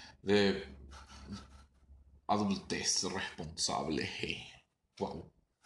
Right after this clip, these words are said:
No sé cómo llamarle. Po-, post-college, whatever. Entonces,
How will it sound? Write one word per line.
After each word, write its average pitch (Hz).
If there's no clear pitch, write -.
No 104
sé 120
cómo 113
llamarle. 85
Po-, -
post-college, 123
whatever. 82
Entonces, 151